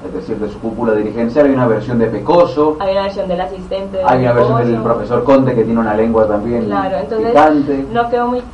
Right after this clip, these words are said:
Speaker 2: no quedó muy claro y, y, o sea,
Speaker 1: Ujú.
Speaker 2: Gerson González recibió un equipo un, bien, o sea, no, no es que recibió al último
Speaker 1: Sí,
Speaker 2: de,
Speaker 1: no.
Speaker 2: de la tabla y tenía que reconstruir
Speaker 1: Lo
Speaker 2: todo.
Speaker 1: sostuvo, su mérito es
Speaker 2: Lo so-,
Speaker 1: sostener.
Speaker 2: lo sostuvo y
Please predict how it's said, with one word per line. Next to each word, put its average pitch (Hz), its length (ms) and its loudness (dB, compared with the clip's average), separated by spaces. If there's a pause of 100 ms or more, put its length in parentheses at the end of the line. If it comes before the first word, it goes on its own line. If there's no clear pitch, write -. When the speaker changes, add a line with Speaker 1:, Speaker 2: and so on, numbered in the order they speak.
(160)
Speaker 2:
no 214 180 -8
quedó 233 160 -6
muy 240 120 -6
claro 262 340 -6
y, 226 60 -4
y, 185 680 -10 (140)
o - 80 -8
sea, 185 180 -4
Speaker 1:
Ujú. 180 60 -6
Speaker 2:
Gerson 196 440 -2 (160)
González 185 480 -6 (120)
recibió 185 460 -8
un 175 60 -10
equipo 196 520 -10 (720)
un, 185 380 -12
bien, 202 300 -4 (120)
o - 60 -16
sea, 175 180 -6
no, 170 240 -8
no 180 100 -6
es 175 100 -8
que 185 120 -8
recibió 175 600 -4
al 175 220 -2
último 180 580 -8
Speaker 1:
Sí, 151 100 4
Speaker 2:
de, 127 40 2
Speaker 1:
no. - 220 0
Speaker 2:
de 175 60 0
la - 180 -6
tabla 185 480 -2
y 165 220 -10
tenía 165 280 -8
que 170 200 -2
reconstruir 170 480 -8
Speaker 1:
Lo 117 100 -2
Speaker 2:
todo. 190 260 4
Speaker 1:
sostuvo, 151 340 2
su 113 60 -8
mérito 143 260 2
es - 60 0
Speaker 2:
Lo 147 80 2
so-, - 120 6
Speaker 1:
sostener. - 380 2
Speaker 2:
lo 190 200 2
sostuvo 220 640 -4
y 185 500 -10